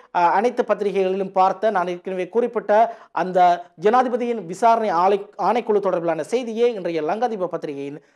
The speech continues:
பிரதான செய்தியாகவும் வெளிவந்திருக்கின்றது. இரண்டாயிரத்து பதினைந்து தொடக்கம் இரண்டாயிரத்து பதினெட்டு வரையிலான காலப்பகுதியில் மேற்கொள்ளப்பட்ட, அ, ஊழல் விசாரணைகளை, ஊழல், ஊழல்கள் சம்பந்தமாக மேற்கொள்ளப்பட்ட ஊழல்கள் சம்பந்தமாகவும் பல்வேறு அதிகார துஷ்பிரயோகங்கள் சம்பந்தமாகவும் விசாரிப்பதற்கு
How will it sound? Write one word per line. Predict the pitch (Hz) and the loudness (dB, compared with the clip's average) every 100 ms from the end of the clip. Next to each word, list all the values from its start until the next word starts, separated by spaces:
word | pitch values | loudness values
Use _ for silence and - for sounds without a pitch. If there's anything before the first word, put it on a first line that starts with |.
| _ | _
பிரதான | 240 247 214 - | -2 0 0 -4
செய்தியாகவும் | 165 156 139 151 220 175 | -6 -4 -4 -4 -4 -4
வெளிவந்திருக்கின்றது. | 156 147 175 185 196 208 247 247 - - | -4 -6 -6 -6 -4 0 -2 -2 -18 -4
இரண்டாயிரத்து | 240 370 381 240 | 2 4 4 2
பதினைந்து | 240 262 277 269 254 | 2 2 2 2 2
தொடக்கம் | 240 240 254 240 | 4 4 2 0
இரண்டாயிரத்து | 220 214 208 | 4 2 2
பதினெட்டு | 214 214 262 262 | 0 2 2 2
வரையிலான | 214 196 202 196 190 | 2 2 4 2 2
காலப்பகுதியில் | 190 190 196 202 202 208 233 226 _ - | 2 2 2 -2 -2 0 -2 -2 _ -6
மேற்கொள்ளப்பட்ட, | 190 196 202 196 196 190 208 208 - - | -6 0 4 4 2 2 4 2 -2 -8
அ, | 165 170 | -2 -2
ஊழல் | 208 262 262 | 0 2 2
விசாரணைகளை, | 202 214 208 196 180 175 165 | 0 4 4 4 0 0 -2
ஊழல், | 170 202 240 220 - 202 | 2 2 2 -2 -6 0
ஊழல்கள் | 254 240 226 220 | 4 4 4 0
சம்பந்தமாக | 202 190 175 170 151 | 0 -2 -2 -2 -4
மேற்கொள்ளப்பட்ட | 190 196 196 202 202 240 233 - - | -6 -2 -2 -2 2 2 0 -14 -8
ஊழல்கள் | 196 240 226 214 | 2 4 4 0
சம்பந்தமாகவும் | 214 190 190 185 175 220 214 | -2 -2 0 2 2 0 -2
பல்வேறு | - 214 240 233 220 220 - | 0 2 4 4 2 -4 -6
அதிகார | 170 277 277 269 254 | 0 0 2 2 2
துஷ்பிரயோகங்கள் | 254 240 - 311 262 240 226 | -2 -6 -2 2 4 4 0
சம்பந்தமாகவும் | 220 190 190 190 185 190 208 | 0 -2 0 2 2 2 -4
விசாரிப்பதற்கு | 185 190 190 185 190 196 202 254 | -2 0 2 0 -4 -4 0 0